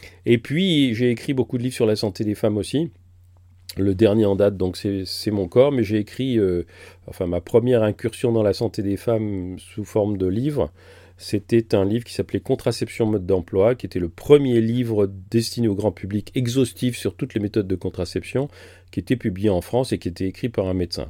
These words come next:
Aucun médecin n'avait fait ça avant, parce que les médecins français n'ont pas une grande tradition de vulgarisation de, de l'information.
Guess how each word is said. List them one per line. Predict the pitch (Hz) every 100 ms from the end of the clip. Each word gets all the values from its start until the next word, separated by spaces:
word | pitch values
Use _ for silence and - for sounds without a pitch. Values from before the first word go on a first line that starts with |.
| -
Aucun | 98 113
médecin | 101 85 123
n'avait | 113 90 85
fait | 92
ça | - 104 92
avant, | 90 107 170 - - - - - - -
parce | 113
que | 123
les | 113
médecins | 113 123 - 113
français | - 104 147
n'ont | 135 110
pas | 104 127 139 143
une | - 110 107
grande | 101 120 127 110 98 92
tradition | - 107 104 - - 120
de | 113
vulgarisation | 98 104 101 95 95 101 90 - 113
de, | 104 87 85
de | 82
l'information. | 90 - 82 80 78